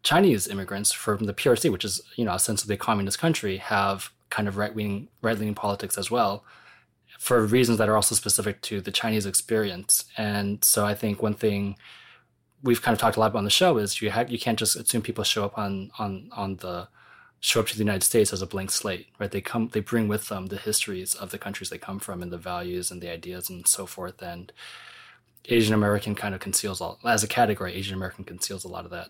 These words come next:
So it'd be useful to kind of think about these things as, as networks or as international processes as well.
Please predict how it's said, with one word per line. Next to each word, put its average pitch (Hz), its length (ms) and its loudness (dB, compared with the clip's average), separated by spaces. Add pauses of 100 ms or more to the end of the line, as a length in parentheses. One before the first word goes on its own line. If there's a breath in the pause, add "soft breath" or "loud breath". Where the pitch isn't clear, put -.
So 92 300 -2
it'd 92 160 -10
be 90 100 -12
useful 90 380 -6
to - 80 -14
kind 92 120 -12
of - 80 -16
think 90 140 -14
about 87 200 -12
these 95 140 -6
things 98 280 -8
as, - 360 -4 (680 soft breath)
as 90 200 -6
networks 95 500 -8
or 90 80 -8
as 87 100 -8
international 165 520 -4
processes - 560 -6
as 87 140 -4
well. 92 220 -10